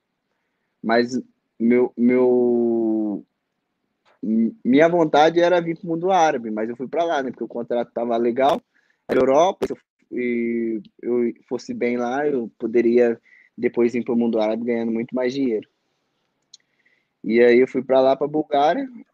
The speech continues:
só que não, não me adaptei com, com, com o pessoal, entendeu? Lá o pessoal é muito frio, tem bastante coisa de racismo, e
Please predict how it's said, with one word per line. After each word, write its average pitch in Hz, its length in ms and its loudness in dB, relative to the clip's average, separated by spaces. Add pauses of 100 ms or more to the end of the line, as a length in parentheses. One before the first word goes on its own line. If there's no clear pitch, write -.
só 151 220 -2
que 180 300 -8
não, 185 760 -6 (1400)
não 135 160 -2
me 143 120 4
adaptei 156 680 2
com, 123 360 -2
com, 117 320 -4 (120)
com 120 180 -2
o 113 60 -8
pessoal, 110 600 0
entendeu? 107 440 -2
Lá 110 200 0
o 117 80 0
pessoal 117 400 -4
é 123 60 -2
muito 120 760 -2 (1080)
frio, 110 720 4 (640)
tem 110 120 0
bastante 113 460 -4
coisa 110 240 -2
de 110 180 -2
racismo, 107 1040 -2 (720)
e 95 1000 -4